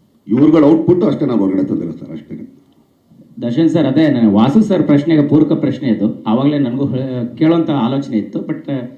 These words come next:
Speaker 2: ನೀವು ಅದೇ ಕಳೆದ ಪ್ರೆಸ್ ಮೀಟಲ್ಲಿ ಒಂದು ರಾಷ್ಟ್ರ ಪ್ರಶಸ್ತಿ, ಆ, ಹೇಗಿರುತ್ತೆ ಅನ್ನೋಂಥ ನೋಡೋ ಕುತೂಹಲ ಇದೆಯಪ್ಪ ಅಂತ, ಆ, ರೋಹಿತ್ ಅವ್ರದ್ದು ತರಿಸ್ಕೊಂಡು ನೋಡಿದ್ರಿ ಅಂತ.
Speaker 1: ಸರ್, ಪ್ರಶಸ್ತಿ.
Speaker 2: ಈಗ, ಇಲ್ಲ, ಇಲ್ಲ ಸರ್, ಈಗ ಅಭಿಮಾನಿಗಳು ಅದನ್ನ ಟ್ರೆಂಡ್ ಮಾಡ್ತಾ ಇದ್ದಾರೆ.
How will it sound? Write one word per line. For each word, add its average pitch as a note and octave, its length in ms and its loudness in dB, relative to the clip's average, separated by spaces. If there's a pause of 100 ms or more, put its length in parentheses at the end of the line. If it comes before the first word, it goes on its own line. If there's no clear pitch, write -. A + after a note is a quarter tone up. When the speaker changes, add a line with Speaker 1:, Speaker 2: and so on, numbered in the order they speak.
(260)
Speaker 2:
ನೀವು E3+ 120 2
ಅದೇ - 320 -4
ಕಳೆದ D3+ 240 2 (100)
ಪ್ರೆಸ್ F#3 240 0
ಮೀಟಲ್ಲಿ A2+ 640 0
ಒಂದು - 280 -2
ರಾಷ್ಟ್ರ - 420 -2
ಪ್ರಶಸ್ತಿ, F3+ 680 2 (340)
ಆ, - 20 -6 (160)
ಹೇಗಿರುತ್ತೆ F#3+ 640 2
ಅನ್ನೋಂಥ E3+ 240 2
ನೋಡೋ E3 380 4
ಕುತೂಹಲ F3 320 4
ಇದೆಯಪ್ಪ C#3+ 380 2
ಅಂತ, B2+ 220 -4 (560)
ಆ, G#2+ 100 2
ರೋಹಿತ್ G3+ 340 4
ಅವ್ರದ್ದು E3+ 360 0
ತರಿಸ್ಕೊಂಡು E3 380 0
ನೋಡಿದ್ರಿ D3+ 220 4
ಅಂತ. C#3 100 2
Speaker 1:
ಸರ್, - 140 2
ಪ್ರಶಸ್ತಿ. D#3 260 2
Speaker 2:
ಈಗ, G#3+ 100 6 (180)
ಇಲ್ಲ, G#3+ 140 8
ಇಲ್ಲ G#3+ 180 6
ಸರ್, B2 200 2
ಈಗ C#3+ 140 4
ಅಭಿಮಾನಿಗಳು G3 920 2 (120)
ಅದನ್ನ D#3+ 360 0 (480)
ಟ್ರೆಂಡ್ A#3+ 280 2
ಮಾಡ್ತಾ D#3+ 320 2
ಇದ್ದಾರೆ. A2+ 400 -2